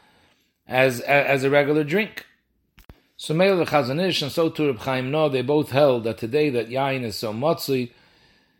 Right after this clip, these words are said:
there's no other thing which is called Chamar Medina. So this whole din of Chamar Medina is not negay according to them. However, other poskim, Rabbi Yashiv held that even Bizmanenu,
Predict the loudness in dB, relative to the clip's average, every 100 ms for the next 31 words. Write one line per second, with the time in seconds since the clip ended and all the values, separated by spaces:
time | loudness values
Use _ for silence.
0 | _ _ -4 -2 2 2 4 4 4 0
1 | -2 -4 -6 -8 -8 -4 0 2 0 -4
2 | -8 -4 -2 -2 -2 -2 -4 -10 -14 -8
3 | -8 -8 -4 -2 -2 -4 -4 -4 -2 -2
4 | -2 -2 -2 -2 0 2 2 2 -2 -4
5 | -6 -10 -12 -18 _ -12 -2 0 2 0
6 | 0 -2 0 -2 -2 -6 -4 0 0 0
7 | -2 -2 0 0 -4 -6 -6 -6 -6 -4
8 | -4 -2 -2 -2 -6